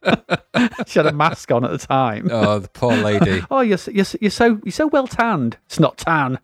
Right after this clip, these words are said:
Speaker 2: The nunchucks wouldn't have helped that.
Speaker 1: <laughs> Uh, ew. Anyway, <laughs> there's various creatures move about the platforms. You can shoot them. Oh, whatever.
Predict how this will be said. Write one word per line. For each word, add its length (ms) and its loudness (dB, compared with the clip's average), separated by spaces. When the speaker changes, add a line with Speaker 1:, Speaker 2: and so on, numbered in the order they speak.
Speaker 2:
The 100 0
nunchucks 500 0
wouldn't 180 2
have 100 -4
helped 280 -2
that. 500 -2
Speaker 1:
<laughs> 0 -
Uh, 560 0
ew. 300 0
Anyway, 280 2
<laughs> 140 -14
there's 300 0
various 320 0
creatures 440 -4
move 200 0
about 200 0
the 60 -12
platforms. 540 0
You 40 -6
can 80 -8
shoot 220 -2
them. 320 2
Oh, 220 2
whatever. 360 0